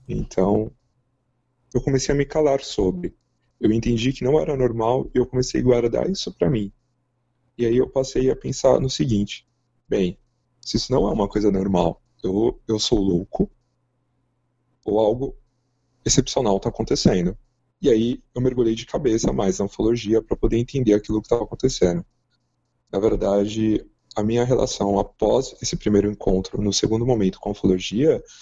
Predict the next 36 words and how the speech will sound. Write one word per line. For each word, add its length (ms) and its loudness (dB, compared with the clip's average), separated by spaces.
nada 220 2
mais 280 -2
é 120 2
do 120 0
que 120 -4
uma 140 2
busca 480 0
da 80 2
minha 160 2
sanidade. 640 0
Eu 80 -2
comecei 300 0
a 40 2
estudar 280 -2
ufologia 720 0
pra 120 0
ter 160 -2
certeza 540 -2
que 100 -2
eu 60 4
não 140 -2
tava 220 0
louco 360 -4
e 60 2
que 100 2
as 120 2
coisas 320 0
que 80 -18
estavam 260 2
acontecendo 500 0
eram 140 -2
reais. 500 -4
Esse 260 4
foi 120 0
o 60 2
meu 180 0